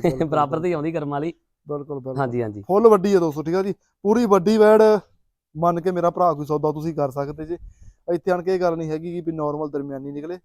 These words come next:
Speaker 1: ਜਾਂ ਮੀਡੀਅਮ ਆ, ਫੁੱਲ ਸਟੈਂਡਰਡ ਸਾਈਜ਼। ਅੱਛਾ ਗੁਰਲਾਲ, ਇੱਧਰਲੇ ਪਾਸੇ ਆਪਣੇ ਕੋਲ ਆ ਝੋਟੀ ਖੜੀ ਜਿਹੜੀ ਵੀਰ।
Speaker 2: ਇਹ ਸੰਧੂ ਸਾਹਿਬ ਪਹਿਲਾ ਸੂਆ ਸੂਈ ਆ।
Speaker 1: ਓਕੇ।
Speaker 2: ਇਹਨੂੰ ਅੱਜ ਸੂਈ ਨੂੰ ਕੁਝ ਛੇਵਾਂ ਸੱਤਵਾਂ ਦਿਨ ਵਾ।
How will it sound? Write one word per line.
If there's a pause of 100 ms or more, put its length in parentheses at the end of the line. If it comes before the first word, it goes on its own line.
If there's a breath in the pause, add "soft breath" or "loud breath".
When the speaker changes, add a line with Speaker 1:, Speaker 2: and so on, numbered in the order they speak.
(120)
Speaker 1:
ਜਾਂ
ਮੀਡੀਅਮ
ਆ,
ਫੁੱਲ
ਸਟੈਂਡਰਡ
ਸਾਈਜ਼। (540)
ਅੱਛਾ
ਗੁਰਲਾਲ,
ਇੱਧਰਲੇ
ਪਾਸੇ
ਆਪਣੇ
ਕੋਲ
ਆ
ਝੋਟੀ
ਖੜੀ
ਜਿਹੜੀ
ਵੀਰ। (140)
Speaker 2:
ਇਹ
ਸੰਧੂ
ਸਾਹਿਬ
ਪਹਿਲਾ
ਸੂਆ
ਸੂਈ
ਆ। (240)
Speaker 1:
ਓਕੇ।
Speaker 2:
ਇਹਨੂੰ
ਅੱਜ
ਸੂਈ
ਨੂੰ
ਕੁਝ
ਛੇਵਾਂ
ਸੱਤਵਾਂ
ਦਿਨ
ਵਾ।